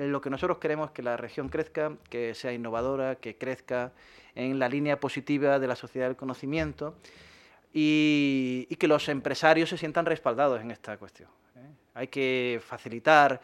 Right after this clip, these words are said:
la labor del empresariado, ser exigente, evidentemente, en sus responsabilidades, pero s-, ayudarles en,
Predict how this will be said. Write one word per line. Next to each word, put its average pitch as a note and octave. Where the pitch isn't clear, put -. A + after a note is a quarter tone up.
la B2+
labor C3
del C3
empresariado, C#3+
ser D3
exigente, C#3+
evidentemente, B2+
en C3+
sus C3+
responsabilidades, C3+
pero D3
s-, -
ayudarles B2+
en, A#2